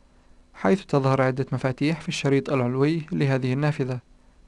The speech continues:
وذلك لإجراء العمليات الأساسية على الجداول. كما تظهر الشرائط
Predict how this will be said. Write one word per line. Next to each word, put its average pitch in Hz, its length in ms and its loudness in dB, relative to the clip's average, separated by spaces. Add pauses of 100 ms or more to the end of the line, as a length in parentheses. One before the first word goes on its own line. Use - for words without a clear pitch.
(180)
وذلك 156 500 2
لإجراء 135 440 4
العمليات 135 540 2
الأساسية 151 760 -2
على 143 160 4
الجداول. 131 540 0 (1080)
كما 180 260 4
تظهر 139 380 4
الشرائط 143 560 2